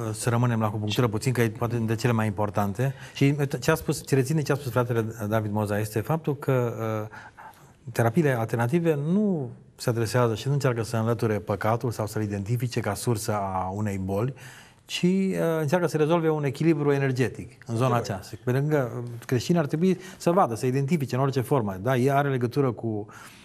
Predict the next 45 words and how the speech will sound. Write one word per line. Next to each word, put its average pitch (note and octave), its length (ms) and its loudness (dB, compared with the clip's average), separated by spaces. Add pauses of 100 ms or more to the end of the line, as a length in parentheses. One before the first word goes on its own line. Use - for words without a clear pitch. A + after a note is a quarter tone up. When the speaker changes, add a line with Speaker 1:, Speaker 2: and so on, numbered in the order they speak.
(180)
Speaker 1:
apropierea A#2+ 380 2
mea B2+ 120 2
de A#2 80 0
Dumnezeu, G#2+ 460 2
cu A2+ 220 -8
Speaker 2:
Unde G#2 140 -4
e G#2 80 -4
Hristos C#3+ 420 -6
în C3+ 120 -4
Speaker 1:
unde, C#3 140 4
Speaker 2:
toată D3 160 2
Speaker 1:
unde C#3 80 4
e - 20 6
Hristos B2 220 2
în A#2 60 0
Speaker 2:
situația A#2 260 0
Speaker 1:
toate A2 80 0
acestea? G#2 140 0
Ar A#2 60 2
fi C3+ 160 2
o - 20 2
întrebare B2+ 300 2
care B2+ 120 0
ar B2 60 0
trebui B2+ 180 -2
să A#2+ 80 -6
o A#2+ 40 -4
pună B2 160 0
fiecare C3 480 2
care, A#2 140 0
într-un A2 180 -4
fel C3+ 140 2
sau B2+ 120 0
într-altul, B2 340 0
este A2 160 -4
pus A#2 180 -2
în A2 80 0
situația A#2 340 0
să G#2 120 -6
apeleze A2+ 360 0
la G#2+ 120 -2
o G#2 140 -6 (180)
terapie G#2+ 300 -2
alternativă. G#2 480 -2 (200)
E, E3+ 180 4